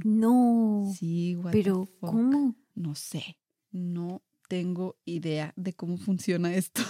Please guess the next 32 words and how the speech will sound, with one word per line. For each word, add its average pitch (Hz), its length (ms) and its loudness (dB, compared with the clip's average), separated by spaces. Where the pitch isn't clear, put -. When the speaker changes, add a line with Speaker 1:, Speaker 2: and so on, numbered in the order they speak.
Speaker 1:
O 220 100 6
sea, 214 160 6
¿esto 220 220 2
está 269 220 2
científicamente 269 840 2
comprobado? 226 580 2
Speaker 2:
Pues - 180 0
según 208 320 0
esta 285 320 0
no 240 160 0
encontré 240 440 2
nada 220 380 -4
<laughs> - 300 -4
que 233 140 6
dijera 247 520 8
que - 120 8
sí - 120 6
es 247 140 6
cierto. 240 320 4
Speaker 1:
Acá 196 200 4
bajándole 214 760 8
todo. 196 420 2
Speaker 2:
<laughs> - 1200 2
Pero 247 220 4
dije, 269 220 2
bueno, 381 520 2
lo 247 200 6
dice 254 260 6
aquí, 277 280 0
vamos 240 300 0
a 214 60 0
comentarlo. - 580 -4